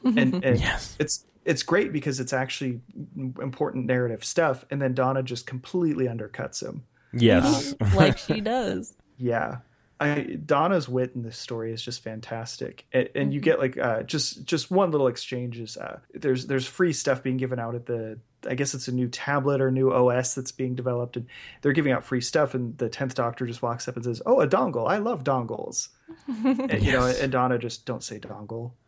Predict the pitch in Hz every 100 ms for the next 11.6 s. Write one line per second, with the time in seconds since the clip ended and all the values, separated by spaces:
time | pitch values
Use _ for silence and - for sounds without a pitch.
0 | - - 123 143 139 - 170 175 165 -
1 | 196 202 180 143 131 - 170 160 127 131
2 | 120 113 - - 123 113 107 73 - -
3 | 127 110 107 135 120 127 107 107 123 113
4 | 107 110 _ - 113 - - 107 - 117
5 | 131 120 - - 131 131 120 113 113 117
6 | 120 120 117 127 - 127 92 - - -
7 | 127 120 117 123 117 113 - - _ _
8 | 131 - 131 127 135 123 120 123 127 120
9 | 127 127 113 113 113 127 139 123 107 110
10 | 110 110 113 123 143 95 - 117 101 123
11 | - 117 120 107 -